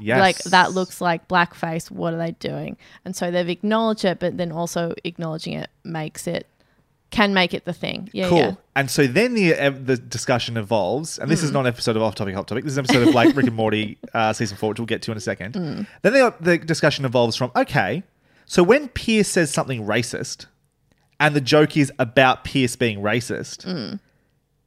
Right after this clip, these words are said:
Speaker 1: is that racist? Because if this thing of implying that
Speaker 2: Mm.
Speaker 1: something that looks like racism is funny because it looks like racism, does that all of
Speaker 2: Well,
Speaker 1: a sudden
Speaker 2: yeah.
Speaker 1: make community
Speaker 2: There's
Speaker 1: extremely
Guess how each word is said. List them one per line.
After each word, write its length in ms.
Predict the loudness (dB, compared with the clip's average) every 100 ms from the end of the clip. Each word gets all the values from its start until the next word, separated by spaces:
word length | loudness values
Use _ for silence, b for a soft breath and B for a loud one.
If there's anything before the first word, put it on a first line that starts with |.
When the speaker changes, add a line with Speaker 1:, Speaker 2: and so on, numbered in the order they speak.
| _ _ _
Speaker 1:
is 280 | 0 0 2
that 380 | 4 4 2 -2
racist? 600 | 2 2 2 -6 -10 -16 -20 _ _ _ b b 2
Because 280 | 4 4
if 200 | 4 0 -10
this 480 | 0 2 2 -2 -10
thing 480 | 0 2 2 0 0
of 200 | 2 2
implying 680 | 0 -4 0 2 2 2
that 80 | -2
Speaker 2:
Mm. 100 | -2
Speaker 1:
something 400 | -2 -2 0 0 0
that 120 | -2
looks 380 | 0 0 0 0
like 200 | 0 2
racism 800 | 0 0 0 -2 0 0 -2 -10 _ _
is 180 | -6 -2
funny 280 | 0 0 0
because 380 | -2 -2 -2 0
it 80 | -2
looks 180 | -2
like 120 | -2 -2
racism, 520 | -2 -2 -2 -2 -6 b b b b b _ _ _ -2
does 120 | 4
that 120 | 8
all 60 | 8
of 40 |
Speaker 2:
Well, 80 | 6
Speaker 1:
a 40 |
sudden 240 | 6 4 6
Speaker 2:
yeah. 140 | 4
Speaker 1:
make 260 | 4 -4 -2
community 320 | 4 6 6
Speaker 2:
There's 140 | 4 -2
Speaker 1:
extremely 1200 | -4 -4 -2 -4 0 0 0 0 0 0 0